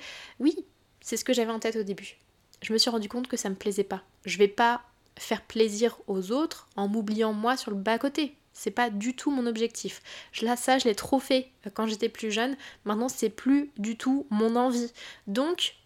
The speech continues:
prends-toi aussi conscience que ce que tu décides maintenant, peut-être que ça changera demain et c'est totalement ok. Onzième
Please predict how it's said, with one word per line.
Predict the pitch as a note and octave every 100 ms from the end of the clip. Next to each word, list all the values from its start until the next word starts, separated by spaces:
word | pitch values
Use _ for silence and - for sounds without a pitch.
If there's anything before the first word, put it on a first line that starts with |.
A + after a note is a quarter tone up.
| -
prends-toi | - D4+ D4+ -
aussi | B3+ B3+ - C4 - _ -
conscience | C4+ C4 - G#3+ D4 - - - - _
que | - C#4+ C4+ A#3+ _
ce | -
que | -
tu | B3+ A3+
décides | A3 - B3 F#3+
maintenant, | F#3+ - F3+ A3+ _ _ -
peut-être | C4 E4+
que | -
ça | B3
changera | G#3+ A3 A3 B3+
demain | G#3 A3 G3+ B3+ -
et | G#3
c'est | B3+ - -
totalement | D4 D4 B3 A3+ A3+ B3 _ _
ok. | A3 G#3+ - - _ _ _ _ _ _ _ _ _ - _ _ _ E4
Onzième | E4 C#4 B3+ B3